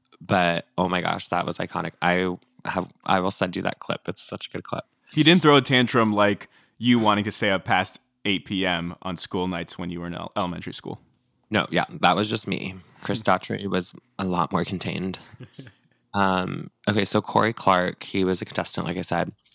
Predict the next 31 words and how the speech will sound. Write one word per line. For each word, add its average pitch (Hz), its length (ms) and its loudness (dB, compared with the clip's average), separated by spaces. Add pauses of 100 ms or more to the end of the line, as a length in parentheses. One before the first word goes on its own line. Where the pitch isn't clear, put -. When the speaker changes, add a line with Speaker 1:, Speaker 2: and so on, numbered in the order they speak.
(460)
Speaker 1:
So 101 300 2
he 104 140 -2
was, 107 260 -2
um, 95 600 0
just, - 200 -10
like, 98 140 -6
background 98 340 0
on 98 100 0
him. 92 280 0
Both 95 200 0
of 110 80 -2
his 113 100 -8
parents 95 420 -6
were 87 240 0
aspiring 90 500 -6
singers. 123 680 0 (480)
So 92 460 2
they 95 180 2
actually 98 300 -4
met 90 220 -4
on 90 140 -4
the 85 80 -4
road. 90 380 -4
They 92 80 -2
would 90 140 -6
kind 92 160 -6
of, 87 80 -8
like, 87 140 -10
sing 87 360 -8
at, 82 100 -10
like, 82 140 -10